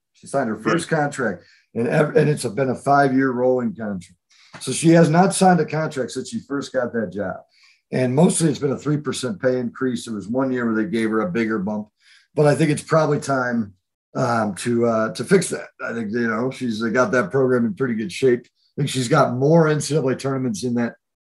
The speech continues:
Speaker 1: span since she's been on the job than all but two Big Ten coaches. So I think Michigan State would be within their rights to probably pay her, um, what she deserved. Now, she's not in the poorhouse. She's still the third highest paid head coach at Michigan State. You know, she makes more than everybody but Tom Izzo and Mel Tucker. So,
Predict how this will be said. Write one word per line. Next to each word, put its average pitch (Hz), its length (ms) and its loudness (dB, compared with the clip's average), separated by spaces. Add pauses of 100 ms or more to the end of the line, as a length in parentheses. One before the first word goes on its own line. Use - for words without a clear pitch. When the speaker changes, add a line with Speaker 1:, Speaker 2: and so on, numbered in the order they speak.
(120)
Speaker 1:
span 139 420 -2
since 120 180 -6
she's 135 180 -4
been 127 160 0
on 123 120 -2
the 110 80 -2
job 113 440 0 (240)
than 131 120 2
all 131 280 2
but 120 220 0
two 143 180 0
Big 120 200 0
Ten 110 240 -6
coaches. 101 500 -6
So 101 300 -4 (320)
I 202 100 6
think 208 140 8
Michigan 160 300 6
State 160 200 4
would 139 160 0
be 131 120 2
within 120 280 2
their 120 160 2
rights 113 240 0
to - 100 -16
probably 107 420 0
pay 113 240 0
her, 104 280 -2 (400)
um, 104 540 -2 (100)
what 131 220 -2
she 110 220 -4 (180)
deserved. 101 360 -4
Now, 180 160 6
she's 165 160 4
not 160 120 8
in 120 40 2
the 104 60 -2
poorhouse. 113 520 -2
She's - 180 -12
still 131 160 2
the 104 80 -4
third 110 240 -4
highest 104 260 -2
paid 113 160 0
head 110 220 -2
coach 113 240 0
at 113 80 -2
Michigan 110 340 -2
State. 123 400 2 (320)
You 147 120 2
know, 131 140 2
she 135 140 -6
makes 120 240 -2
more 127 220 2
than 117 160 0
everybody 113 380 0
but 104 180 -4
Tom 117 260 -2
Izzo 104 160 -6
and 104 80 -4
Mel 104 140 -4
Tucker. 147 400 0
So, - 280 -8